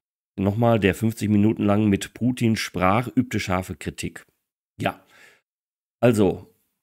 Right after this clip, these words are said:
ne, das, was ich eben auf den Bildern gezeigt hatte, hier, Moment, finden wir es nochmal. Ja, hier. <laughs> Ja,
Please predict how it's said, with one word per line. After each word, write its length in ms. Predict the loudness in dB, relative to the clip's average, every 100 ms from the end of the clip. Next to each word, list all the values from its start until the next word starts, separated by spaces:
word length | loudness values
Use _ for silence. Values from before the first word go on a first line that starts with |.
| _ _
ne, 320 | 0 2 2 -2 _ _ _
das, 360 | -4 -4 -2
was 160 | -4 -4
ich 160 | -4
eben 340 | 0 2 2 0
auf 300 | -2 -4 0
den 400 | 2 2 2 -2
Bildern 680 | -6 2 4 6 4 2 -2 -4
gezeigt 580 | -8 -6 -4 -4 -2
hatte, 440 | -4 0 2 2 -2
hier, 540 | -8 -2 0 2 2 0
Moment, 580 | -4 -4 -4 -6 -14 -20 _ _ _ -10
finden 200 | -6 -4
wir 60 |
es 140 | -6 -8
nochmal. 720 | -8 -4 -2 0 -2 -4 -14 _ _ _ _ _
Ja, 220 | -8 -6 -6
hier. 420 | -2 0 0 -4 _
<laughs> 160 | -8 -8 -8 -12 -12 -12 _ _ _ _ _ _ _ _ _
Ja, 240 | -8 -8